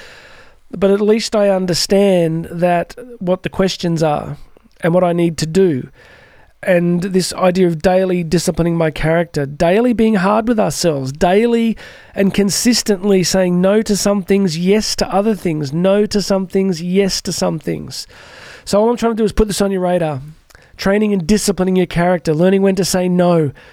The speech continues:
learning when to say, "This is not a good thing for my life." The last thing he says here in paragraph seven is that Rusticus taught him to read attentively, not to be satisfied with just getting the gist of it. I like that, to read attentively.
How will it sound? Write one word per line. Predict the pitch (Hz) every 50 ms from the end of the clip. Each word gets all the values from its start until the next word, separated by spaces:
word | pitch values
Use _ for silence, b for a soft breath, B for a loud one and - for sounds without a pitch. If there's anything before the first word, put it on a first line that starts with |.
| B B
learning | - 170 180 185 185
when | 185 190
to | 185
say, | 160 - 190 180 170
"This | 170 175 160
is | 170 175 147
not | 160 170 170 185 196 202 -
a | - 180
good | 151 160 185 175 151
thing | - 185 175 175 165
for | - 175 175
my | 165 160 160
life." | 160 160 165 170 165 - 147 - - - _ B B B B B B B B B B B B
The | B 180
last | 185 202 226 220 -
thing | - 233 214
he | 208
says | 196 - 208 202 202 165
here | - 185 196 190
in | 180 -
paragraph | 175 180 185 185 175 190 175 160
seven | - - 185 185 175 170 175 165 160 - - -
is | - 175 139
that | 165 190
Rusticus | 175 175 175 - - 185 - 175 170 151
taught | - - 180 165 151
him | 170 170
to | 151 - 165 170 170 175 - -
read | 175 196 214 220 220 226 214 - -
attentively, | 180 - - 156 185 202 202 - 208 202 180 190 180 156 131 139 b b b b b b b
not | b 165 170 180 196 220 226 220 - -
to | - 196
be | 196 214 190
satisfied | - - 196 196 208 196 - - 196 190 180 180 170
with | 165 170 160 147 - _ _ -
just | 175 - 202 190 170 - -
getting | 196 180 185 185 185
the | 175 165
gist | 147 170 185 175 - -
of | 170 151
it. | 143 -
I | 160
like | 165 170 175 175 165 -
that, | 175 160 -
to | - 151
read | 160 165 180 185 185 165
attentively. | 160 - - 170 170 160 175 160 156 160 156